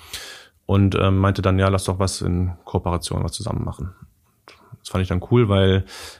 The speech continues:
äh, Sincero Experts, ähm, ist, macht Contracting,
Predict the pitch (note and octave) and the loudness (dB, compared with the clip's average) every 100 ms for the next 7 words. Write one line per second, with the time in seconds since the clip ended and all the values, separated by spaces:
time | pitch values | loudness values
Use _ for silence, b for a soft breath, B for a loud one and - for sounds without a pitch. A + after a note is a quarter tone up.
0 | B - G2 F#2+ F#2 G2+ F#2+ F#2 G2 - | B -2 0 0 0 2 2 2 0 -2
1 | G2+ - F#2 - F#2+ F#2 F2+ E2+ - - | -2 0 -2 -2 -2 -2 -2 -4 -12 -14
2 | - - F#2 - - A#2 A#2+ B2+ - B2+ | -14 -12 -12 -8 0 0 2 -2 0 0
3 | B2+ | 0